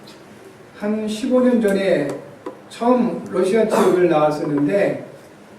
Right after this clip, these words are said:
얼마나 무시를 당하는지 몰라요. 돈 뺏기고 위협받고 그랬습니다.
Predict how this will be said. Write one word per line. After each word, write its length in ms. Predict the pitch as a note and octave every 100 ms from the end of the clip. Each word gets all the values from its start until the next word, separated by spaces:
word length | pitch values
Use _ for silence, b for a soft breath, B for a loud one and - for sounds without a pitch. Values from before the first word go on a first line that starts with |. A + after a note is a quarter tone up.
| - - - - -
얼마나 380 | F#3 A#3+ D4+ C#4+
무시를 360 | G#3 G3+ A3
당하는지 380 | G#3 F3 D#3 D3
몰라요. 300 | C#3+ C3 A#2+ - - - - - - - -
돈 300 | D3 D#3+ D#3+
뺏기고 840 | D3 C#3+ - C3+ C#3+ E3+ F3 A#2+ -
위협받고 1120 | D3+ F3 - - C#3+ - E3+ D#3+ D3+ C#3 - -
그랬습니다. 500 | F3+ F3 D#3 C3+